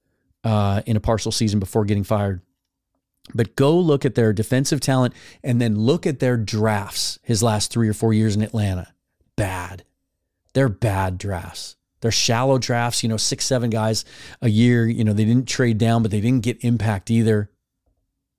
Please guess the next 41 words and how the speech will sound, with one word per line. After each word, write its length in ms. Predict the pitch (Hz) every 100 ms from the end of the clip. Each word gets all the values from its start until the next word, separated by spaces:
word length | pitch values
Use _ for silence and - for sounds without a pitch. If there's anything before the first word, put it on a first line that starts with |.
| _ _ _ -
Very, 400 | 107 131 143 127
very, 300 | 117 117 113
very 460 | 101 117 123 120
little 260 | 107 113 101
draft 540 | 98 101 101 95 -
contribution 800 | - 110 95 104 101 95 110 92 - - -
those 180 | - 104
last 280 | 110 95 -
three 140 | 113
or 40 | 104
four 180 | - 107
years 240 | 104 95
he 100 | 107
was 120 | 101
in 100 | 101
Atlanta. 500 | 104 107 101 95 92 _ _ _ _ _ _ _ _ _ _ _ _ _ _ _ - - -
And 580 | 185 208 156 143 147 - _ _ _ _ _ _ _ _ _ -
do 100 | 143
we 100 | 139
really 300 | 123 151 170
need 220 | 147 151 139
to 60 |
talk 280 | 120 127 135
about 240 | 127 113
how 280 | 104 113 123
many 300 | 135 127 123
coaches 520 | 110 117 113 135 120
have 100 | 123
been 140 | 110 110
fired 460 | - 104 113 117
that 140 | 113 120
went 180 | 113 110
on 120 | 107
to 60 |
great 260 | 107 107 98
success 380 | - - 104 -
in 60 |
the 60 | 110
N 60 | 104
F 100 | 110
L? 220 | 104